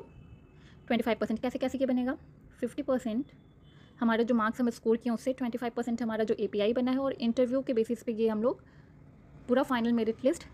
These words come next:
तैयार करेंगे। यहाँ पे जो fees लगेगा वो दो सौ,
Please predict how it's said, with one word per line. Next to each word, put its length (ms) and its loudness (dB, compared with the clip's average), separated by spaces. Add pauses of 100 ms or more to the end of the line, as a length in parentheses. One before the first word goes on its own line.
(360)
तैयार 320 2
करेंगे। 380 -4 (540)
यहाँ 180 4
पे 120 2
जो 140 4 (420)
fees 280 0 (420)
लगेगा 360 4
वो 180 2
दो 180 4
सौ, 220 2